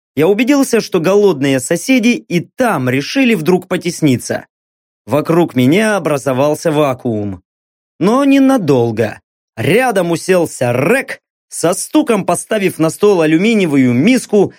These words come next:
с жареным мясом и чуть подкопчённой на гриле какой-то травой. Рядом встал пластиковый кувшин с компотом. Полюбовавшись чуток пляшущими в янтарной жидкости мелкими ягодами,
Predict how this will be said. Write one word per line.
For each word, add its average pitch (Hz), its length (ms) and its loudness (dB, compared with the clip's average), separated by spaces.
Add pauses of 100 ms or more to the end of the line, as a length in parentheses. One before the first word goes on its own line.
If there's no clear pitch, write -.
(120)
с 120 120 -12
жареным 185 540 0
мясом 170 640 0 (180)
и 123 100 -2
чуть - 340 0
подкопчённой - 800 -2
на 170 120 0
гриле 220 320 2
какой-то 175 400 0
травой. 156 580 -2 (560)
Рядом 175 560 -2
встал 165 340 -2
пластиковый 214 680 -2
кувшин 160 420 -2
с - 60 -12
компотом. 123 640 -2 (580)
Полюбовавшись 170 800 0
чуток - 500 -2
пляшущими 147 680 0
в 117 40 -2
янтарной 147 520 0
жидкости 139 580 -4
мелкими 135 500 2
ягодами, 190 720 0